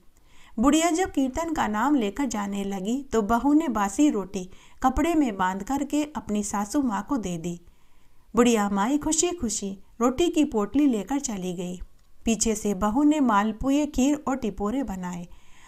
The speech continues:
और अपने मायके वालों को भोजन करने के लिए बुलाया। जैसे ही उसके मायके वाले भोजन करने बैठे, बर्तनों को खोल कर देखा तो मालपुए की जगह बासी रोटी और खीर की जगह कांदा पड़ा हुआ मिला,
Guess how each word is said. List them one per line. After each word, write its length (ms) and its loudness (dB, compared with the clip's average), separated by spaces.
और 180 8
अपने 280 2
मायके 420 0
वालों 380 0
को 260 -6
भोजन 340 4
करने 280 2
के 180 -2
लिए 240 0
बुलाया। 520 -6
जैसे 380 2
ही 200 4
उसके 300 0
मायके 440 0
वाले 320 -2
भोजन 420 0
करने 320 -4
बैठे, 420 -6
बर्तनों 440 4
को 140 2
खोल 300 2
कर 160 -2
देखा 420 -2
तो 120 4
मालपुए 580 6
की 180 0
जगह 360 -2
बासी 380 0
रोटी 340 0
और 200 -2
खीर 320 4
की 140 -4
जगह 340 -2
कांदा 400 0
पड़ा 280 0
हुआ 300 -2
मिला, 360 -4